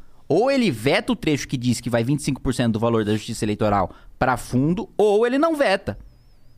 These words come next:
Então, ou era o seis ponto dois bi, ou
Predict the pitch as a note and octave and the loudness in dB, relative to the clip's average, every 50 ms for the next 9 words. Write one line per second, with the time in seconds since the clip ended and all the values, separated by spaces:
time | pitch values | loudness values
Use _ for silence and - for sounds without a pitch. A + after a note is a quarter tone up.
0 | - - - - - - - D#3 G3 A#3+ A3 - - F3 G#3 C4+ D4+ D4 B3 F#3 | -20 -20 -20 -20 -8 -2 0 0 2 0 0 -2 0 2 2 4 4 4 4 4
1 | D3+ C3 A#2+ - C3 A#2+ A2+ - A#2+ A2 G#2 A2+ A2 F#2+ G2 G#2 A#2+ D3+ A3 B3 | 2 2 0 0 -2 -2 -2 -2 -2 0 0 0 0 0 0 0 0 2 0 0
2 | - - - - D#3+ E3 E3 F#3+ A3+ A#3 - - | -4 -4 -2 0 2 2 2 2 0 -2 -6 -12